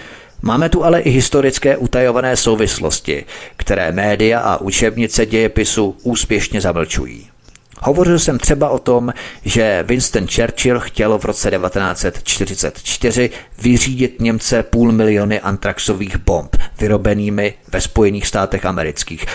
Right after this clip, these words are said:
ale jeho generálové ho od takové akce odradili. A nebo jsem také hovořil o tom, že Spojené státy poskytly imunitu japonským generálům, kteří prováděli strašlivé pokusy s biologickými látkami na čínských zajatcích v Mančusku,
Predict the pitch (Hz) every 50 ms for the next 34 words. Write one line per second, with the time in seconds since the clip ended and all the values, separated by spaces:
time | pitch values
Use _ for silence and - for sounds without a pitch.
0 | - - 95 120 147 156 151 156 160 - 127 123 131 131 131 127 127 131 139 143
1 | 131 120 120 - 120 113 - - 117 - 123 113 113 113 - - 104 101 - -
2 | - 104 - 92 - 87 87 82 76 73 71 62 58 - - - _ _ _ _
3 | _ _ - - - - - - - - - 95 90 98 - - 107 98 101 98
4 | - 104 95 98 104 107 107 - - 101 92 - 92 - - 110 104 113 117 98
5 | 101 104 98 98 92 - - - 110 98 98 107 107 107 98 90 82 - - -
6 | 107 95 98 - - 117 - - 107 - - - 117 - - 117 104 - 107 104
7 | 110 113 110 107 101 - - 120 113 101 92 - - 107 104 - - - 117 110
8 | 110 - 98 95 95 95 95 92 92 90 95 107 110 110 104 - - - - -
9 | - - - - 113 - 151 143 139 - - 139 135 135 139 147 143 139 143 135
10 | 113 - - - 120 110 - - 135 127 127 127 127 123 - - 113 - - -
11 | 123 - - 127 120 110 - - 120 113 110 110 104 107 104 - - - 117 107
12 | 107 104 101 92 90 92 - - - 98 98 98 98 98 90 87 - - 107 98
13 | 90 - - - 101 - - 104 101 101 95 92 - - - - 107 101 - -
14 | - - - - - 92 95 185 185 170 - - 101 95 - - - - 131 135
15 | 139 -